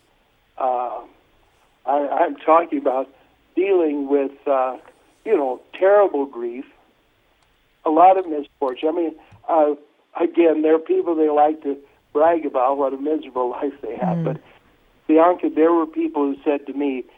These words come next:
Speaker 1: "We never thought you would live to be an adult," because of some of the situations I was in.
Speaker 2: Really?
Speaker 1: It wasn't just that I didn't like it. There were people who said, uh, "We never thought you'd survive it."
Speaker 2: That's right.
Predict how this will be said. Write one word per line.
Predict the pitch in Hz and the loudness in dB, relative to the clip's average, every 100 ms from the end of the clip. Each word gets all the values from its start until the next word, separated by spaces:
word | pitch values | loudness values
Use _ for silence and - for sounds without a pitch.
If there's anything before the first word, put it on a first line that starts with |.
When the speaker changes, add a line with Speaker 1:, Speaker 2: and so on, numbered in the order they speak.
| _ _ | _ _
Speaker 1:
"We | 156 190 | -2 0
never | 185 165 151 | 0 0 0
thought | 147 147 139 | 0 2 2
you | 147 139 | -2 -4
would | 139 135 | -4 -2
live | 143 139 - | -2 -2 -6
to | 123 | -10
be | 127 120 | -8 -8
an | 113 | -8
adult," | 107 107 101 - _ _ _ _ _ _ _ _ - | -4 -4 -4 -8 _ _ _ _ _ _ _ _ -8
because | - 143 127 127 | 0 2 2 -2
of | 120 - | -4 -2
some | 139 | 0
of | 139 | -2
the | 123 - | -6 -6
situations | 131 - 120 120 113 117 113 | -8 -4 -4 -4 -6 -12 -6
I | 117 110 | -4 -4
was | 110 107 | -6 -8
in. | 123 175 175 | -6 -6 -10
Speaker 2:
Really? | 196 180 151 160 | -10 -12 -16 -4
Speaker 1:
It | 135 | 2
wasn't | 139 143 - 156 - | 4 4 2 -4 4
just | 160 156 | 4 4
that | 135 | 0
I | 113 135 143 | 2 2 2
didn't | 139 123 123 | -4 -6 -4
like | 120 127 - | -4 -4 -8
it. | - - _ _ _ _ _ 123 | -18 -20 _ _ _ _ _ -2
There | 139 139 | 0 2
were | 131 | 0
people | 131 156 156 139 | -2 0 0 -2
who | 131 131 - | -6 -6 -2
said, | 139 127 - 123 | 0 -2 -4 -8
uh, | 117 - _ _ _ _ - | -8 -10 _ _ _ _ 4
"We | 359 | 6
never | 359 170 156 | 6 4 2
thought | 160 139 - | 0 0 0
you'd | 143 131 - | -8 -10 -10
survive | 135 123 165 202 - | -6 2 4 2 -4
it." | - _ _ _ _ | -20 _ _ _ _
Speaker 2:
That's | _ 180 | _ -18
right. | 165 | -18